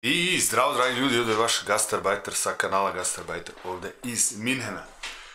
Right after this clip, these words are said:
U ovom videu ćemo kratko razjasniti šta nas, e, u sljedećem periodu na političkoj sceni i ekonomski očekiva u Njemačkoj, da bi se već polako uspjeli, hajmo reći tako, psihički pripremiti na to.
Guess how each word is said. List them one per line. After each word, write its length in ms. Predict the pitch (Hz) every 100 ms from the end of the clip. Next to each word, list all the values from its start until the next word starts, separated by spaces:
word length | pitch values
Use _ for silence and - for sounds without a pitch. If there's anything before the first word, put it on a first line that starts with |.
| - -
U 60 |
ovom 260 | 131 185 175
videu 280 | 156 160 143
ćemo 560 | - 113 110 98 - -
kratko 580 | 120 - - - 113 -
razjasniti 840 | 104 92 107 117 135 135 - 98
šta 280 | - - 143
nas, 320 | 151 117 -
e, 40 | - - 107 101 -
u 120 | 147 143
sljedećem 760 | - 110 117 110 - 101 87
periodu 520 | 101 98 120 113 95 -
na 320 | 107 123 123
političkoj 680 | - 101 113 104 92 - 95
sceni 600 | - - 123 123 110 - -
i 220 | 123 120 -
ekonomski 640 | 117 117 104 98 - 101
očekiva 500 | 95 - 120 - 92
u 40 | 95
Njemačkoj, 540 | 120 135 123 - 113 - - - - - -
da 100 | 139
bi 100 | 190
se 160 | - 143
već 260 | 143 143
polako 440 | 107 107 123 - 117
uspjeli, 600 | 120 - 120 110 101 - - - _
hajmo 220 | 113 127 123
reći 220 | 123 -
tako, 400 | 120 - 101 -
psihički 640 | - 131 123 - 107 98
pripremiti 680 | 101 104 104 110 107 107 104
na 140 | 95
to. 520 | 87 95 82 - -